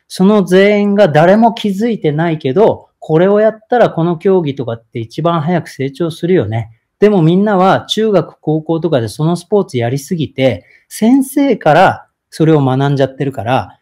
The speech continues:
でも先生やってる、中高で先生やってる人に、その競技で日本一になった人ってほとんどいないよね。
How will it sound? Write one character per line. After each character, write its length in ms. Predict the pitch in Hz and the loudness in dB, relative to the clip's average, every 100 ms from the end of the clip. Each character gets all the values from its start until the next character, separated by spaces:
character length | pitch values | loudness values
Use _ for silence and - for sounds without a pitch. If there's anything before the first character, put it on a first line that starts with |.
| _ - | _ -2
で 100 | 226 | 0
も 120 | 143 | -2
先 360 | - 214 285 | -2 -2 -2
生 280 | 294 302 294 | -2 -2 0
や 120 | 202 | 0
っ 100 | 131 | 0
て 100 | - | -4
る、 60 | 123 | -10
中 380 | - 262 302 277 | -6 -4 -2 -4
高 300 | - 214 170 | -4 -2 -2
で 100 | 117 | -4
先 300 | - 202 220 | -4 -4 -4
生 180 | - 240 | -4 -2
や 140 | 143 | -2
っ 100 | - | -4
て 80 | 131 | -10
る 60 | |
人 240 | 113 - 113 | -8 -8 -6
に、 320 | 131 120 - _ _ | -4 -6 -10 _ _
そ 160 | - | -2
の 180 | 208 233 | -2 0
競 240 | 233 254 202 | 0 0 0
技 120 | 127 | -2
で 100 | 113 | -4
日 220 | 113 156 | 0 -2
本 300 | 156 240 247 | 0 0 0
一 200 | 180 135 | -2 -4
に 80 | 120 | -4
な 80 | 123 | -6
っ 80 | |
た 100 | - | -8
人 200 | 110 - | -12 -10
っ 20 | 113 | -12
て 160 | - | -14
ほ 160 | - 165 | -10 -4
と 160 | 277 | 0
ん 80 | 294 | 2
ど 80 | 175 | 2
い 80 | 117 | 0
な 160 | 123 | -2
い 60 | 107 | -4
よ 100 | 90 | -8
ね。 260 | 95 107 | -10 -12